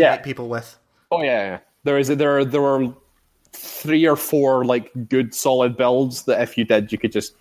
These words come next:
Speaker 1: stomp through that game, which they've now fixed. They've now, like, t-, tweaked some of the classes to make them not as crazy anymore.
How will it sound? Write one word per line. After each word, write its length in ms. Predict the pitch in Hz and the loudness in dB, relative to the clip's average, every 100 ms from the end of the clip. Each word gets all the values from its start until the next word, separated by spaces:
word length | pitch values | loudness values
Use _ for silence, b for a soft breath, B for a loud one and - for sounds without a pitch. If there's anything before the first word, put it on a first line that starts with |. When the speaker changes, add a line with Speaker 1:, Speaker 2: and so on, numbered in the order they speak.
| - | -14
Speaker 1:
stomp 340 | - 98 87 - _ | -2 -2 -2 -16 _
through 160 | 110 101 | 0 2
that 160 | 98 | 2
game, 260 | 104 101 104 b b | 0 -4 -8 b b
which 160 | 135 135 | 0 2
they've 100 | 160 | 2
now 140 | 214 | 2
fixed. 500 | 190 180 - - - | 2 0 0 -6 -2
They've 140 | 135 120 | 0 4
now, 280 | 139 139 123 | 4 4 2
like, 280 | 123 117 117 | 2 0 -2
t-, 140 | - - | -14 -14
tweaked 320 | - 147 139 - | -4 0 0 0
some 140 | 147 | 0
of 40 | |
the 60 | 120 | 2
classes 420 | - 120 107 120 | 2 0 2 -2
to 60 | 117 | 0
make 160 | 117 - | -2 0
them 140 | 117 | 0
not 320 | 120 113 - - | 2 0 -2 -2
as 120 | 117 | -2
crazy 380 | - 117 117 120 | 0 0 2 0
anymore. 460 | 110 110 107 107 | 0 0 0 0